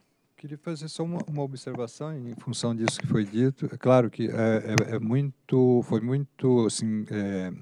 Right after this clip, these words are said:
é perceptível o esforço da, da distribuidora, nesse caso,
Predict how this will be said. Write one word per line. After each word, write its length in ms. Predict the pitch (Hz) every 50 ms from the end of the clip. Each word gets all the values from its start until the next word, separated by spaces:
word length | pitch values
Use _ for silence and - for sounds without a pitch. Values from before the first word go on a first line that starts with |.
| - -
é 380 | 98 98 95 92 92 87 - -
perceptível 920 | - - 98 - - 143 120 - - - - 147 160 165 135 113 110 101
o 60 | 107 117
esforço 600 | 110 - - - - 139 151 151 139 - - 113
da, 420 | 107 107 101 98 98 95 92 95
da 220 | 98 98 104 101 98
distribuidora, 760 | 95 - - - 98 92 - 95 92 - 113 131 139 123 95
nesse 220 | 92 - - -
caso, 360 | - - 113 123 123 127 127